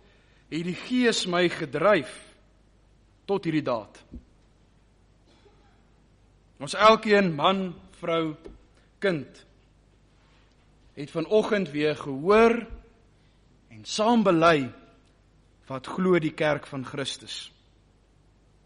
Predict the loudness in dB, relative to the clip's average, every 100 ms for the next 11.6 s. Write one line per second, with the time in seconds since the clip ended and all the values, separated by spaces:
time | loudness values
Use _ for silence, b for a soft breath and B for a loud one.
0 | _ _ _ _ _ _ _ _ _ _
1 | _ _ b b b b -6 -4 -6 -14
2 | -20 _ _ _ _ _ -2 0 0 0
3 | 2 0 -2 -4 -6 -6 -8 -8 -8 -6
4 | -2 0 0 -4 -6 -4 -2 -2 -2 -4
5 | -6 -8 -2 4 4 4 -2 -12 -8 -6
6 | -6 -8 -8 -8 -6 -8 B B B B
7 | B B -12 -8 0 0 2 0 2 2
8 | 2 2 6 6 6 0 -6 -16 -20 -20
9 | _ _ _ _ _ _ _ _ _ _
10 | _ _ _ _ _ _ _ _ _ _
11 | -20 -2 2 2 4 6